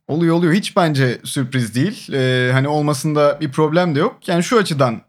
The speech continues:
e, sorun Mitsic'e burada biraz daha, e, çıkış ağırlığı bindiriyor. Çünkü yine konuşmuştuk daha önce lig maçlarından sonra, tabii lig maçlarına daha rahat şekilde mesela yerli oyuncularını deneyebiliyor.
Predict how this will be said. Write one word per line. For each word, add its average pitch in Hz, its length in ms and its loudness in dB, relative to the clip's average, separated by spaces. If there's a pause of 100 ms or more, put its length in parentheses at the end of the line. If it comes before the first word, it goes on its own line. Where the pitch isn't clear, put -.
(100)
e, 110 280 -8
sorun 170 360 -2
Mitsic'e 151 600 -2 (120)
burada 123 280 -2
biraz 117 300 0
daha, 113 400 0 (200)
e, 113 280 -2
çıkış - 760 -6
ağırlığı 127 520 2
bindiriyor. 110 520 -2
Çünkü 135 500 -2 (200)
yine 139 220 0
konuşmuştuk 147 680 -2
daha 127 260 2
önce 127 420 0
lig 139 160 -2
maçlarından 135 1040 0
sonra, 131 640 -2 (200)
tabii 123 160 -2
lig 127 120 0
maçlarına 131 480 0
daha 131 220 2
rahat 131 220 2
şekilde 123 420 -4
mesela 117 360 -2
yerli 120 300 0
oyuncularını 120 540 -2
deneyebiliyor. 120 720 0